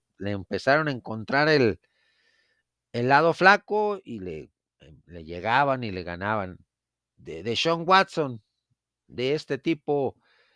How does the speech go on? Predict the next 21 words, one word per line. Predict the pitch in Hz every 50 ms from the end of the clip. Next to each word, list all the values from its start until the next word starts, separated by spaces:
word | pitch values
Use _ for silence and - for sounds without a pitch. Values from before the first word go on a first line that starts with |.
| _ _ _ _ _ _ _ _ _ _ _ _
complicado | - - 165 165 147 - 151 151 - - 156 156 165 160 151 147
lo | 139 123
que | - -
ha | 131 -
pasado | - 135 131 - 135 135 135 -
con | - 127 120 127
él, | 135 139 139 131 123 120 110 - _
que | - 110 107
le | 110 107 101 95 _ _ _ _
ha | - 117 135 147
estafado, | - - - 139 117 - 131 120 120 110 78 64 _ _ -
ha | - 117
estafado | 120 - - 123 - - 110 95 85 90
prácticamente | - - 85 80 _ - - 110 95 92 95 92 87 - 104
al | 98 92 85
equipo | 82 - - 101 85 _ - 98 95
de | 87 85
los, | 78 82 80 76 71 - - _ _ _ _ _ _ _ _ _ _ _ _ _ _ _ _ _ _ _ _ _ _ _ _ _ - - _ -
de | 95 104
los, | 98 92 92 92 - - - - - - - -
eh, | 90 87 85 85 82 82 85 85 82 80 78 71 71